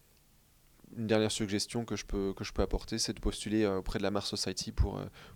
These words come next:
pour une, une, faire une mission comme, comme, comme moi j'ai fait de,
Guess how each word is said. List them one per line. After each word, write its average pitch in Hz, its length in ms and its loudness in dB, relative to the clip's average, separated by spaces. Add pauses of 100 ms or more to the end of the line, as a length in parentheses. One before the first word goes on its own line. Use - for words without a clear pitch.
pour 101 220 0
une, 92 160 -6 (360)
une, 95 200 -10 (340)
faire 101 220 -6
une 98 80 -4
mission 95 300 -8
comme, 101 320 -8
comme, 95 280 -10
comme - 180 -8
moi 98 120 -2
j'ai 95 140 -6
fait 110 280 -6
de, 104 280 -6